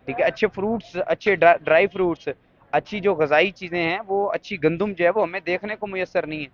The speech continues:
ये सारी बाहर जा रही हैं। हम क्या खा रहे हैं? छने हुए, वो जो है ना वो जो अ-,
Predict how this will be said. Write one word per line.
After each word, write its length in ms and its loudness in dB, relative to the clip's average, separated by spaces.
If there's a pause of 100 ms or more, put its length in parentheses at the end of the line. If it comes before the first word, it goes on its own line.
(340)
ये 60 -4
सारी 260 2
बाहर 280 8
जा 180 6
रही 200 -4
हैं। 100 -20 (380)
हम 140 0
क्या 160 8
खा 240 6
रहे 100 2
हैं? 140 -12
छने 240 -2
हुए, 200 -4
वो 200 -4
जो 120 -8
है 60 -6
ना 120 -2
वो 260 -2 (280)
जो 100 -4
अ-, 240 2